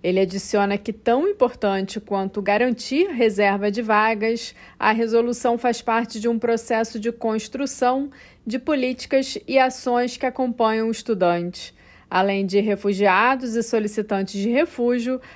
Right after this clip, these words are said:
as vagas também podem ser oferecidas a pessoas que se autodeclarem indígena, quilombola, pessoa com deficiência ou transexuais, transgêneros e travestis. As informações sobre os programas de pós-graduação da universidade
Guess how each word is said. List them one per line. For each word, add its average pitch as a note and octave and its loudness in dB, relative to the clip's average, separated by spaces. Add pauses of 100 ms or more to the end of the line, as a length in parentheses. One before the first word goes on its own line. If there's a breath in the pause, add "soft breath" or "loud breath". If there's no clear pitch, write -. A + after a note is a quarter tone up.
(100)
as G3 2
vagas G3+ 2
também G3+ -2
podem G3 0
ser G3+ 0
oferecidas A#3 2
a A#3 4
pessoas A#3 0
que C#4+ -6
se C#4 -2
autodeclarem B3 0
indígena, B3 -2
quilombola, A3+ 2 (260 loud breath)
pessoa G#3+ 2
com G3 -6
deficiência B3 -2 (300 loud breath)
ou D4 4
transexuais, C#4 0
transgêneros A3 0
e G#3+ -2
travestis. G3 -2 (280 soft breath)
As F3 2
informações G3+ 0
sobre G#3+ -2
os A3 -2
programas G3+ 2
de G3+ -2
pós-graduação G3+ 0
da C4+ 4
universidade A#3 2